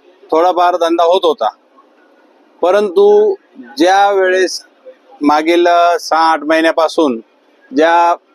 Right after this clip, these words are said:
ज्या वेळेस दर्शन रांग पलीकडून गेली रोडच्या कडेला, तेव्हापासून तर साई कॉम्प्लेक्स व हा पूर्ण परिसर,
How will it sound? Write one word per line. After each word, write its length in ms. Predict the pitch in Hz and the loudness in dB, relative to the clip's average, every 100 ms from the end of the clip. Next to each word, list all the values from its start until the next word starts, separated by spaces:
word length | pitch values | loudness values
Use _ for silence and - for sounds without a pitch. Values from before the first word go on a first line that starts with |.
| _ _ _ _ 147 | _ _ _ _ -2
ज्या 180 | 170 | 2
वेळेस 400 | 175 180 170 - - - | 4 4 2 -4 -20 -8
दर्शन 360 | 139 170 220 214 | -2 -2 0 0
रांग 260 | 208 208 185 | 0 -2 -4
पलीकडून 400 | 190 202 202 202 | -2 0 2 2
गेली 300 | 175 156 151 | 2 0 2
रोडच्या 360 | 151 156 151 160 | 2 0 0 -2
कडेला, 480 | 143 139 135 135 - _ _ _ _ _ - | 0 0 0 0 -2 _ _ _ _ _ 0
तेव्हापासून 720 | 170 196 190 190 180 190 190 | 2 2 0 -2 2 0 0
तर 280 | 190 185 175 | 0 0 0
साई 260 | 175 165 | -2 -2
कॉम्प्लेक्स 580 | 165 175 170 185 180 - | 0 0 0 0 0 0
व 120 | 180 | 0
हा 180 | 160 156 | 2 -2
पूर्ण 360 | - 175 180 185 | -2 0 2 0
परिसर, 480 | 180 175 165 170 | 2 0 2 0